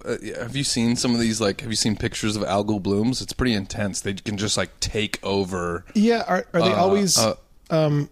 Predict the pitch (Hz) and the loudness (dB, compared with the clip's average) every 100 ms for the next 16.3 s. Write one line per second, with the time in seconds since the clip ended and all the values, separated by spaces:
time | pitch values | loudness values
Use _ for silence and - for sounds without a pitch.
0 | - 175 - 196 202 180 175 170 170 226 | -2 -2 0 2 4 4 4 2 2 4
1 | 202 156 147 127 113 - 110 127 110 92 | 4 2 4 4 4 4 2 2 2 2
2 | 127 - 95 92 107 147 92 92 - 90 | 2 -2 -6 -4 2 2 2 -6 -12 -14
3 | 98 92 101 92 95 135 196 180 98 101 | -14 -10 -8 -8 -4 0 0 0 0 2
4 | 95 - - 127 127 92 98 110 - - | 0 0 0 2 0 -4 -6 -4 -4 -6
5 | 120 113 104 110 110 104 101 - - - | -2 0 0 2 2 2 0 -4 -16 -20
6 | - - 117 127 107 98 - 107 104 98 | -10 0 2 2 0 -2 -4 -2 -2 0
7 | 98 - - 110 101 104 101 101 95 92 | -2 -4 -4 -4 -2 -4 0 0 0 -6
8 | - - - - 101 107 104 95 98 98 | -16 -20 -14 -4 0 2 2 0 -4 -4
9 | 95 92 92 - - - - - - 104 | -2 -4 -6 -10 -20 -20 -20 -10 -2 2
10 | 95 92 90 87 - - - - - - | 2 0 -2 -4 -8 -14 -20 -20 -20 -10
11 | 104 120 117 120 104 95 - 101 98 98 | -2 0 0 0 0 -2 0 2 2 0
12 | 98 101 - 104 104 101 98 98 160 156 | -2 -2 -4 -4 0 2 2 2 0 0
13 | 170 147 143 117 104 101 101 98 98 98 | 0 2 2 2 2 2 2 2 2 2
14 | - - 120 107 101 - - 160 147 139 | 0 0 2 2 0 0 0 0 0 0
15 | 135 139 131 117 147 - 170 151 160 151 | 0 0 2 2 0 -4 -8 -8 -8 -6
16 | 98 117 | -2 -2